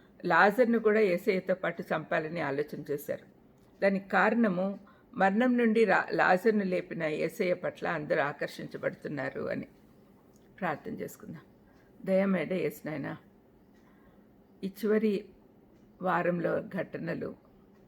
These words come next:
ఎందుకు ప్రాధాన్యమో మేము అర్థం చేసుకునే దానికి సహాయం చేయండి తండ్రి. మరియలాగా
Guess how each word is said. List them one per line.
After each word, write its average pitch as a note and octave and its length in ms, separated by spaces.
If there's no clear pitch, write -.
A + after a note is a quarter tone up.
ఎందుకు F3+ 460
ప్రాధాన్యమో D#3 840
మేము D#3+ 220
అర్థం F3 280
చేసుకునే D3 380
దానికి D3 260
సహాయం C#3+ 320
చేయండి - 240
తండ్రి. E3 380
మరియలాగా F#3 760